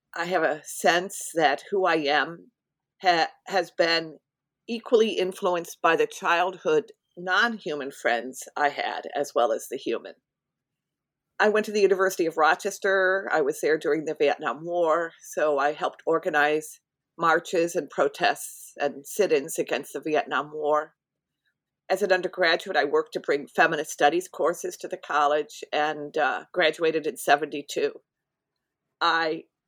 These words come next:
majored in English and history, and I studied with the poet Anthony Hecht. From there, I received a Rockefeller Fellowship to go to Yale Divinity School, where I really floundered. I thought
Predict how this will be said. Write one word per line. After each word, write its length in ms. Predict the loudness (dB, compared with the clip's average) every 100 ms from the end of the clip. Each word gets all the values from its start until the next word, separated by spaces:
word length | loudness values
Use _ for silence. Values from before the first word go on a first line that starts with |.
| -2
majored 340 | 0 2 2
in 120 | 2
English 360 | 0 -2 -2 -4
and 100 | -4
history, 500 | -4 -4 2 2 2
and 100 | 0
I 60 |
studied 460 | -4 -2 0 2 0
with 140 | -2 -4
the 80 | -8
poet 360 | -2 0 0 0
Anthony 460 | 0 0 -6 -8 -6
Hecht. 360 | -8 -8 _ _ _ _ _ _ _ _ _ _ _ _ _ _
From 160 | -4 0
there, 280 | 2 2 2
I 280 | 2 0 -4 -8
received 460 | -8 0 2 2
a 60 | 2
Rockefeller 580 | 2 0 -2 0 0 2
Fellowship 480 | 2 2 0 -4 -4
to 60 |
go 160 | 0 2
to 80 | 2
Yale 260 | 2 2
Divinity 380 | 2 -2 -2 -4
School, 420 | -8 0 2 2
where 160 | 2 2
I 100 | 2
really 380 | 2 -2 -2 -4
floundered. 760 | -2 2 2 0 -2 -2 -2 _ _ _ _ _ _ _ 0
I 140 | 0
thought 540 | 0 0 2 2 -2